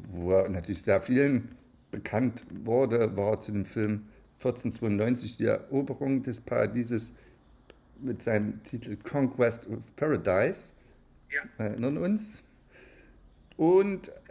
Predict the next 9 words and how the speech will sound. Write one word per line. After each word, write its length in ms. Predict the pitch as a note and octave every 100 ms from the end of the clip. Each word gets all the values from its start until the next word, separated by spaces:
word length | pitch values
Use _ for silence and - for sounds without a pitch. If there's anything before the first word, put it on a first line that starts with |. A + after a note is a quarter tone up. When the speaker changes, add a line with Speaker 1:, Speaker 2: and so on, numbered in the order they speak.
| -
Speaker 1:
auch 220 | D3+ D#3
zweitausendzwei 1400 | - D3+ E3+ D#3 D3 - - - - - - A#2+ A3+ A3 E3
hat 120 | D#3+
er 60 |
die 380 | C3+ C3 A#2 A#2 A2 - _ - - _ _ -
Hymne 320 | D#3+ G3+ F3
für 160 | -
die 140 | C#3+ C#3+
Fußball-Weltmeisterschaft 1200 | D#3+ E3 E3 C#3 E3+ A2 F#2 - - E2+ - -